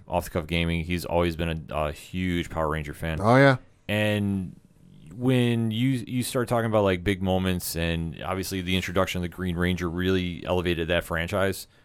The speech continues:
Speaker 2: And
Speaker 1: And
Speaker 2: ar-, and arguably took the show to levels it might not have gotten to. It might, hell, without the Green Ranger showing up and everything they did with that, you know, the show might, the franchise might not still be around.
Speaker 1: Yeah. No, I, I fully agree. And obviously, you know, with his,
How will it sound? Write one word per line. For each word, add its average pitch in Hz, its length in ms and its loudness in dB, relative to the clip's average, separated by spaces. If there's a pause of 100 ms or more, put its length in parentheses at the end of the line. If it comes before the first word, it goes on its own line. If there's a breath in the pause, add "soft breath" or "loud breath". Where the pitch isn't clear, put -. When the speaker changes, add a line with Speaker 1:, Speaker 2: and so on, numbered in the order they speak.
(120)
Speaker 2:
And 135 140 -4
Speaker 1:
And 143 60 4
Speaker 2:
ar-, 160 100 10
and 143 180 4
arguably 143 420 6
took 131 160 -4
the 123 60 2
show 120 440 6
to 113 200 -2
levels 110 560 2
it 131 200 0
might 135 240 2
not 127 200 2
have 120 220 -2
gotten 135 320 0
to. 113 280 2
It 170 100 6
might, 254 180 6 (180 loud breath)
hell, - 240 2 (160 loud breath)
without 180 260 6
the 208 60 -4
Green 190 180 2
Ranger 175 240 6
showing 147 220 4
up 123 100 2
and 127 80 2
everything 151 300 2
they 139 80 4
did 131 160 4
with 120 140 0
that, 117 360 4 (640 soft breath)
you 143 180 2
know, 127 500 6
the 127 180 2
show 156 260 6
might, 135 300 4
the 123 260 -2
franchise 127 440 2
might 123 180 2
not 107 200 0
still 113 180 0
be 104 100 -6
around. 82 400 -10
Speaker 1:
Yeah. 82 320 4 (240)
No, 117 160 8
I, 101 200 8
I 90 40 4
fully 98 240 4
agree. 90 220 2
And 90 100 2
obviously, 92 480 2 (420 soft breath)
you 98 160 -2
know, 98 140 2
with 95 160 2
his, 104 240 0